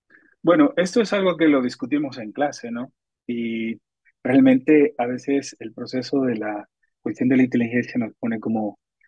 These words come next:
como miedo por el hecho de que, ¿qué pasará si es que la inteligencia nos, nos, nos reemplaza? Y esa es una de las cuestiones, pero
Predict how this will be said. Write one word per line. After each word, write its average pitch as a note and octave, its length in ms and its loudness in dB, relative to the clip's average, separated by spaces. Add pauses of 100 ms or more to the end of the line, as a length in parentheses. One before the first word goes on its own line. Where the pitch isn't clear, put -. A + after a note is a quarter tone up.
(200)
como G#2+ 200 -2
miedo C3+ 560 6 (160)
por A2 160 0
el G#2+ 100 2
hecho A2 220 -4
de B2 180 -2
que, A#2 280 -6 (460)
¿qué B2 100 -2
pasará C3 500 0
si C3 100 2
es B2+ 100 -6
que - 120 -4
la A2+ 80 -2
inteligencia A2+ 540 -2
nos, A2+ 180 -4 (800)
nos, A2 680 -6 (200)
nos B2 200 4
reemplaza? B2 560 0 (960)
Y C3 140 4
esa D3 140 0
es D3+ 80 -2
una C#3+ 260 6
de C3 60 4
las A#2+ 160 -2
cuestiones, C#3 580 -6
pero C#3+ 380 2